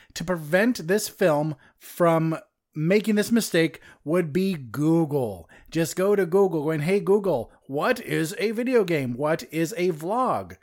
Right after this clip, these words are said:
Who's a popular mommy vlogger?" Maybe stay away from that search. It could get a little weird. I don't know. But it's easy. It's easy to find these things out. And I think A Simple Favor did it well,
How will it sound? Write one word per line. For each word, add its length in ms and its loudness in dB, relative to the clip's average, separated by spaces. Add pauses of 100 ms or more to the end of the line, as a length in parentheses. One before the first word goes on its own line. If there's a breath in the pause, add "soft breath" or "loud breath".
Who's 320 2
a 60 0
popular 500 0
mommy 380 0
vlogger?" 480 -2
Maybe 280 -4
stay 200 -2
away 200 0
from 140 -6
that 240 -4
search. 300 -4
It 80 -10
could 160 -6
get 100 -4
a 20 -4
little 180 -4
weird. 360 -4
I 100 -2
don't 160 -8
know. 240 -18
But 220 -6 (480 loud breath)
it's 320 -2
easy. 480 0
It's 140 -4 (100)
easy 380 2
to 60 0
find 300 0
these 200 0
things 220 -4
out. 260 2
And 80 0
I 80 0
think 160 0
A 60 -2
Simple 320 0
Favor 300 2
did 240 -6
it 100 -8
well, 520 0